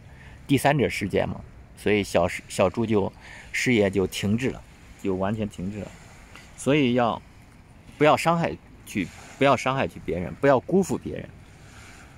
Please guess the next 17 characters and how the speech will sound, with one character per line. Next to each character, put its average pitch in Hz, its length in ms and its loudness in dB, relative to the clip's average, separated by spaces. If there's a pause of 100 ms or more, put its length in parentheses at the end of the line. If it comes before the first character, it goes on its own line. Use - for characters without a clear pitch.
(1000)
第 262 140 8
五 143 160 8
句 135 140 0
话， 180 240 2 (560)
没 175 220 4
人 202 140 6
心 208 220 2
疼 143 140 4
的 131 100 4
时 117 140 -2
候， 110 160 2
自 139 180 -4
己 107 100 0
心 123 220 -2
疼 110 160 2
自 110 140 -6
己。 65 320 -10